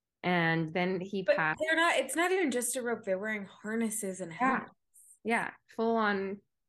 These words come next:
Speaker 1: rock climbing gear. Um,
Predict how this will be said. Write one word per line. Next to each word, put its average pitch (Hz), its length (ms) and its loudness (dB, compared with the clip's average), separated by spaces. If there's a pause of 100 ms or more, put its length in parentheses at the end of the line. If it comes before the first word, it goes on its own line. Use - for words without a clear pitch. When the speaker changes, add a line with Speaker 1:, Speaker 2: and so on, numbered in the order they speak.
(120)
Speaker 1:
rock 220 260 0
climbing 156 340 -6
gear. - 300 -8 (960)
Um, 175 560 2